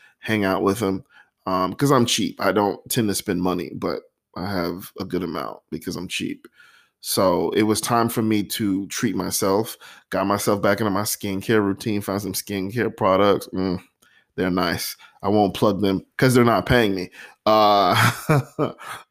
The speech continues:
only reason why I plug the camera is 'cause I've wanted this camera for some time. It has nothing to really do with them. It just has everything to do with me. And so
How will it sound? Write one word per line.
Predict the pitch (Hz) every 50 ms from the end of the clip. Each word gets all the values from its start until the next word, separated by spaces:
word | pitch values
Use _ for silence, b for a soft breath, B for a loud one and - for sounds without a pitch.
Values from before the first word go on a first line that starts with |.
| -
only | - 104 107 120 131 139
reason | 135 135 127 120
why | 117 110
I | 110
plug | 107 - 135 113 104
the | - 95
camera | - 127 117 110 104
is | 98
'cause | - 110 110
I've | 101 101 104
wanted | 107 110 120 117 113 107 95
this | 98 104 98
camera | - 117 104 101 92 98
for | 107 101
some | 104 101 95 101
time. | - 98 90 92 92 90 95
It | 101
has | 90 90
nothing | 101 104 107 110 107 104 98 98
to | 95
really | 95 90 90 92
do | 95 90 98 95 95
with | 92 92 90 101 95 98
them. | 101 101 101 101 104 110 113 b b b b b b
It | 98 87
just | 71 98 95
has | - 95 95 92
everything | 92 87 90 87 87 95 90
to | 92 90
do | 92 90 87
with | 85 90 87
me. | 90 90 90 90 85
And | - 87 90 90
so | - - 95 90 90 90 95 -